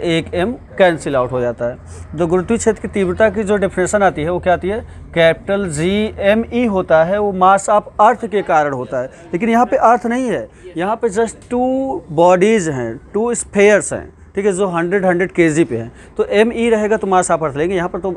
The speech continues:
अर्थ नहीं है ना, ठीक है। तो Z M upon R का square,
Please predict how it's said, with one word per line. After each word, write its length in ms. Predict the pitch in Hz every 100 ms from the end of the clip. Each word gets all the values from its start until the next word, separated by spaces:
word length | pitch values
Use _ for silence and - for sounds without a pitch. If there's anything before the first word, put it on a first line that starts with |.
| -
अर्थ 180 | 156 175
नहीं 140 | 190
है 60 | 143
ना, 160 | 196 - - - - -
ठीक 120 | 202
है। 120 | 143 - -
तो 140 | 180 170
Z 500 | 131 180 226 240 240 208
M 320 | 196 262 247 - 170
upon 420 | - 180 202 240 - 190
R 280 | 175 185 180
का 240 | 185 208
square, 560 | 202 - 185 170 139